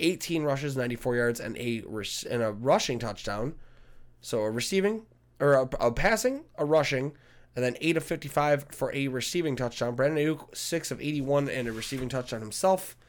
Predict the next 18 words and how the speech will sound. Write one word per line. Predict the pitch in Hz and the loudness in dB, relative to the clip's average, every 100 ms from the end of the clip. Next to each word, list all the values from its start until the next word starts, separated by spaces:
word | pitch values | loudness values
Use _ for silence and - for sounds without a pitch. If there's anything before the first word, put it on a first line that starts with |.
| - _ _ _ _ _ | -20 _ _ _ _ _
Uh, | 127 127 127 127 | -2 2 2 2
the | 127 147 151 160 - | 0 -4 -4 -6 0
L | 147 165 | 4 4
A | 139 | 4
Rams, | 131 123 123 117 | 2 2 0 -4
on | |
the | 113 | -4
other | 113 113 | -4 -2
hand, | 139 147 147 143 - - _ _ - 104 | 0 2 0 -4 -10 -20 _ _ -14 -4
Matt | 113 127 | -2 0
Stafford, | - 135 131 135 | 2 2 2 0
twenty-two | 117 131 120 135 | 0 -2 -2 -4
of | 117 | -2
thirty-three, | 127 120 113 147 151 147 | -2 -2 -4 -2 0 2
one | 131 131 | 2 0
eighty-seven, | 131 127 117 - 160 156 151 131 | 0 -2 -2 2 2 4 2 2
one | 180 180 | 2 2
touchdown, | 135 - 135 127 127 | 0 0 0 0 -2